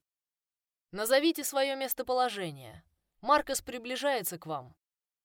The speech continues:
донёсся хриплый голос из рации Элика. Страх сжал меня в тиски. «Маркос здесь».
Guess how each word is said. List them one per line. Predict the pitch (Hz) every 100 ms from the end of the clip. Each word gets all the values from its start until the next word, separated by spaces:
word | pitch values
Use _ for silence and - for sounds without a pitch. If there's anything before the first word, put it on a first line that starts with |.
| _ _ _
донёсся | 170 170 170 - 165
хриплый | 170 165 170
голос | 170 226 196 -
из | 160
рации | 175 175 - 180 -
Элика. | 185 156 - - _ _ _ _ _ _ _ _ _ _ _ _ _ _
Страх | - - - 208 165
сжал | 160 175 170
меня | 156 147
в | 147
тиски. | - 165 - 147 151 _ _ _ _ _ _ _ _ _
«Маркос | 190 202 170 - 165 - _ _ _ _
здесь». | 170 165 165 139 - -